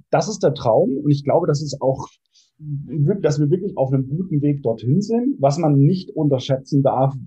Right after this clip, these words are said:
wie, wie gut einfach der Mensch ist. Ich glaube, in dem, in dem Zusammenhang möchte ich einfach mal die, vielleicht die,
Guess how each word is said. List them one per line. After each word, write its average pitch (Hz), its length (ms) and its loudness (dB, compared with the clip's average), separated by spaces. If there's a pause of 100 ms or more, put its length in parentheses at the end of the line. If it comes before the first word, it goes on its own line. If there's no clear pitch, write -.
wie, 131 240 -2
wie 131 120 0
gut 156 240 -4
einfach 139 340 -2
der 113 120 -2
Mensch 120 260 -2
ist. 156 180 -4
Ich 147 140 -4
glaube, 123 400 2 (240)
in 123 120 -2
dem, 127 320 0
in 120 120 -4
dem 135 160 2
Zusammenhang 123 560 0
möchte 120 180 -4
ich 117 100 -4
einfach 123 260 -2
mal 113 200 2
die, 113 400 0 (220)
vielleicht 117 360 0
die, 113 440 -6